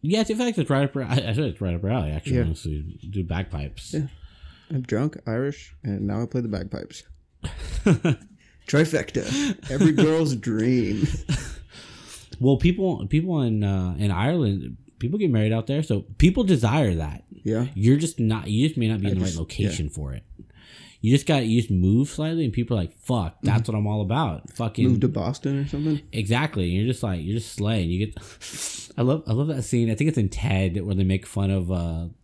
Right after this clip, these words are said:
Speaker 1: the Boston, uh, the women's accent. That's
Speaker 2: Yeah.
Speaker 1: the worst fucking accent. It just, like,
Speaker 2: It's so loud and, like,
Speaker 1: And
Speaker 2: aggressive, and it's just
Speaker 1: it's just, "Oh, oh
Speaker 2: Yeah.
Speaker 1: yeah." I'm just like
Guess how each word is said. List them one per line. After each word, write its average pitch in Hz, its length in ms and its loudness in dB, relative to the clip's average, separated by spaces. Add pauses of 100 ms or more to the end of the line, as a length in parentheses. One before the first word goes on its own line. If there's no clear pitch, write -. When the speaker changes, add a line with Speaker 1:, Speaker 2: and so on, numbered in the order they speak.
Speaker 1:
the 101 80 0
Boston, 95 720 -2
uh, 87 540 -2 (600)
the 104 140 2
women's 104 320 2
accent. 101 380 -2
That's 123 160 2
Speaker 2:
Yeah. 120 100 4
Speaker 1:
the 110 60 0
worst 92 480 -2 (160)
fucking 85 320 -8
accent. 76 580 -10 (540)
It 104 180 -2
just, - 260 -4
like, 95 520 -4 (360)
Speaker 2:
It's 131 140 -4
so 139 140 2
loud 107 600 0
and, 95 280 -4
like, 98 160 -4
Speaker 1:
And 107 40 -2
Speaker 2:
aggressive, 107 680 -2
and - 160 -8
it's 117 120 -6
just - 260 -10
Speaker 1:
it's 120 80 -10
just, - 200 -8
"Oh, 127 680 -2
oh 147 200 -2
Speaker 2:
Yeah. 101 200 -2
Speaker 1:
yeah." 120 380 0 (520)
I'm 107 120 -2
just 113 180 -4
like 104 240 -6